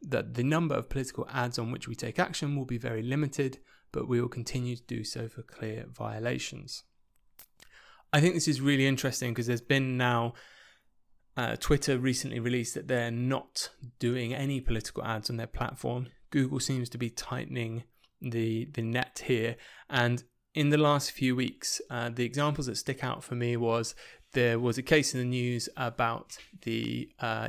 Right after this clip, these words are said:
U K Conservative Party a few weeks ago were bidding on,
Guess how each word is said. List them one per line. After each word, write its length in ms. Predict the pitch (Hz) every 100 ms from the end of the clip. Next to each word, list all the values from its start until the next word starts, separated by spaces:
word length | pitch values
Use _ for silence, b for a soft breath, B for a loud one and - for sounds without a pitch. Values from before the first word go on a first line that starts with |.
| 120
U 160 | 127
K 300 | 127 - 123
Conservative 760 | - 117 - 170 151 147 135 -
Party 640 | - 143 135 - 127 127
a 60 | -
few 220 | - 123
weeks 280 | 135 - 135
ago 320 | 123 117 117
were 240 | 113 120
bidding 600 | 113 - 123 123 117 117 - -
on, 440 | 117 113 110 117